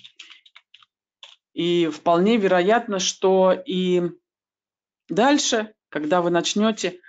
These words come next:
устраиваться на работу, а, ваше обучение. Так.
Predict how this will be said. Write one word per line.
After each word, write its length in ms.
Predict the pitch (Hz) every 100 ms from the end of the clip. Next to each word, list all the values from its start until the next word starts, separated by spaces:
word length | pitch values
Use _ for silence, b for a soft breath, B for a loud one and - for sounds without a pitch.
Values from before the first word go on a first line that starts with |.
| B
устраиваться 680 | 170 - 202 202 175 165 175
на 80 | 165
работу, 640 | 160 170 247 302 170 143 _ _ B B B
а, 220 | 151 151
ваше 320 | 143 180 202 190
обучение. 1080 | 175 151 180 180 214 202 165 151 131 131 _ _ _ _ _ _ _ _ _ _ _ _ _ _ _
Так. 800 | 131 131 131 135 165 240 240 -